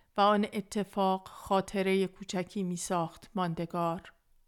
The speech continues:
با باز شدن فضای جامعه از سال پنجاه و شش، پدرم هر جا می‌رفت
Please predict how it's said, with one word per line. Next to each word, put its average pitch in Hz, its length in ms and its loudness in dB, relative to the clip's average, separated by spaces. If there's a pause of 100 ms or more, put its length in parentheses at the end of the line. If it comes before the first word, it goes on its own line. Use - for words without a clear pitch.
(1080)
با 233 120 4
باز 226 320 2
شدن 247 460 2
فضای 226 540 0
جامعه 208 460 0
از 202 240 0
سال 214 360 0
پنجاه 196 540 -2
و 190 60 -2
شش، 208 480 0 (380)
پدرم 233 480 4
هر 226 240 0
جا 214 220 0
می‌رفت 202 600 2